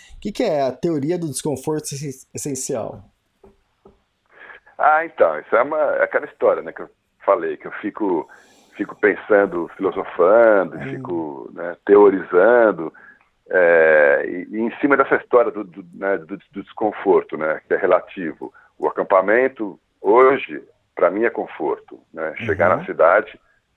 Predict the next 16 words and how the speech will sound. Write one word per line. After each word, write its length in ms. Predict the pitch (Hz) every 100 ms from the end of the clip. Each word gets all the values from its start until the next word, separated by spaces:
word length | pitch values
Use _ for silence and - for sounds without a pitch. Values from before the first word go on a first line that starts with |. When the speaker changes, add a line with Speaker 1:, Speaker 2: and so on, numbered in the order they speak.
| _
Speaker 2:
é, 500 | - - - - -
é 40 | 80
desconfor-, 560 | - 87 80 - 85
é 80 | 82
mais 260 | 87 98 -
desconfortável, 920 | _ 87 - 87 - 87 80 - 78 -
<laughs> 0 |
é 200 | 104 92
mais 180 | 104 -
frustrante. 640 | 92 - - 65 - 98
Então, 220 | - - _ _ _ -
então, 380 | 95 - 120 123 - - -
essa, 220 | 104 - 107 85 -
essa 380 | 107 95 82 - _ _ -
relativação, 960 | 117 123 - 98 98 - - 123 131
né, 200 | 98 107